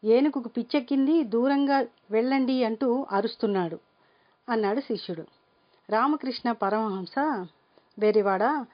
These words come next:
ఏనుగు పరమేశ్వర స్వరూపమే, దానిపైనున్న మావిటివాడు కూడా పరమేశ్వర స్వరూపమే.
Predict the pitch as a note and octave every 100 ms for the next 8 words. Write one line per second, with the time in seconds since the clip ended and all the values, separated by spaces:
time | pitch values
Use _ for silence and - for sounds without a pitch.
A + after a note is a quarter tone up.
0 | _ _ - A3+ C#4+ E4+ E4+ A#3+ A3 C4+
1 | D4 - D4 C#4+ - G#3 A#3 A#3 A3 F#3
2 | - G3+ A#3+ B3 A3 C4+ D#4 C#4+ A3 G3+
3 | B3 C#4 C#4+ C#4 C#4 C4 C4 E4 E4 A#3
4 | C4 C#4+ - C4+ B3+ - G#3 G3 F#3+ F3+